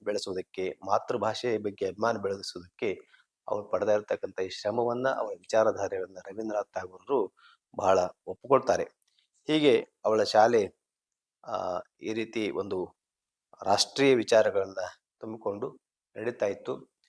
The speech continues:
ಆದ್ರೆ ನಾನು ಆವಾಗ ಹೇಳಿದಂತೆ ಹಣಕಾಸಿನ, ಆ,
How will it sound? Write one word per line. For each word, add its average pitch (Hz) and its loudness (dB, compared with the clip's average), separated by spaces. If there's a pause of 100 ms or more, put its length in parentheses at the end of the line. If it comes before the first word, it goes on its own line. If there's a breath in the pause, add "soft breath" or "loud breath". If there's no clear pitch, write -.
(200)
ಆದ್ರೆ 120 0 (200)
ನಾನು 113 -4
ಆವಾಗ 104 4
ಹೇಳಿದಂತೆ 104 -4
ಹಣಕಾಸಿನ, 107 -2 (800)
ಆ, 107 -14